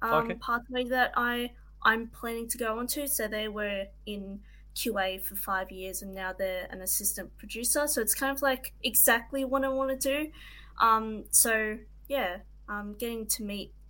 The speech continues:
Speaker 1: some amazing new people, um, every month at,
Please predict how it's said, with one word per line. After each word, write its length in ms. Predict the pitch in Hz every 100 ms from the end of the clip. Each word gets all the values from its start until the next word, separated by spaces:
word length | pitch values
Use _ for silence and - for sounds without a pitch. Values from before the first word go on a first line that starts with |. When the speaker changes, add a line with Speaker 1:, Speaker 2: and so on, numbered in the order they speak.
| - -
Speaker 1:
some 220 | - 214
amazing 500 | 196 190 190 190 202
new 140 | 190 190
people, 540 | - 185 - 180 196 - - - -
um, 340 | 190 185 185 -
every 240 | 208 202
month 440 | 196 180 196 202 -
at, 500 | 185 185 - - -